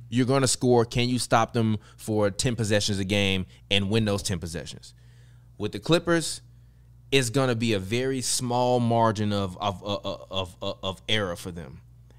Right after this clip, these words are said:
And last year versus the Nuggets, the Nuggets took that margin of error and they motherfucking punched it open, and,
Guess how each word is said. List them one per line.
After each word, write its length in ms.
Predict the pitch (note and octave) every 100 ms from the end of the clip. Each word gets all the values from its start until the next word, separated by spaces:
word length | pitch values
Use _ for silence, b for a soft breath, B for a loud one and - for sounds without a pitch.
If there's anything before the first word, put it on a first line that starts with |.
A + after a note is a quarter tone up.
| - -
And 300 | G#2 F#2+ -
last 520 | F#2 F#2 G#2+ C3 -
year 100 | C#3+
versus 300 | A#2 B2+ A#2
the 80 | A2
Nuggets, 600 | G2+ B2+ C3+ C3+ - - b b -
the 80 |
Nuggets 480 | F#2 A2 B2 A#2+ -
took 260 | - B2+ -
that 260 | B2 A#2+
margin 380 | G2+ A2 B2+ B2
of 100 | A#2+ A#2+
error 360 | B2+ B2 A#2+ -
and 160 | G2 G#2
they 120 | A2
motherfucking 720 | G#2+ G#2 G2 - G2 - E2 -
punched 380 | - D#3 - C#3
it 100 | B2+
open, 320 | C3 C3 A#2
and, 280 | A2+ G2